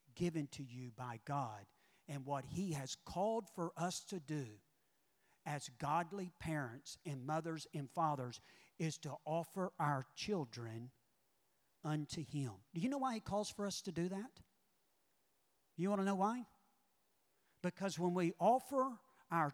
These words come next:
children's lives unto Him, do you know what we're saying?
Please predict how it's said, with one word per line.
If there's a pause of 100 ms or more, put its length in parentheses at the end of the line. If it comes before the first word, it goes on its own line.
children's
lives
unto
Him,
do
you
know
what
we're
saying?